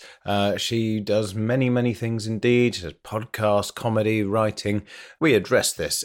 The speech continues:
in the episode, so I won't spend too much time going on about it. But it was a pleasure to talk to her, and I hope you enjoy it as well.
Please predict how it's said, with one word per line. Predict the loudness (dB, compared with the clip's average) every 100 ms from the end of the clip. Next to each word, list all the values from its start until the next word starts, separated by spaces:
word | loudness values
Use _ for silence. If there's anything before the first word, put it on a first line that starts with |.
| -4
in | -4
the | -2
episode, | -4 -6 -8 -6 -6 -6
so | -4 -2
I | 0
won't | 0 -4
spend | -8 -10 -8
too | -8 -8
much | -10 -12
time | -12 -10
going | -8 -6 -6
on | -6
about | -4 -6
it. | -8 -4
But | -2 -2
it | -8 -10
was | -10
a |
pleasure | 0 0 0
to | -4 -8
talk | -4 -4 -4
to | -4
her, | -2 -2 -2
and | -4
I | -4
hope | -4 -4
you | -2
enjoy | -2 0 2 2
it |
as | 0 2
well. | 2 2 0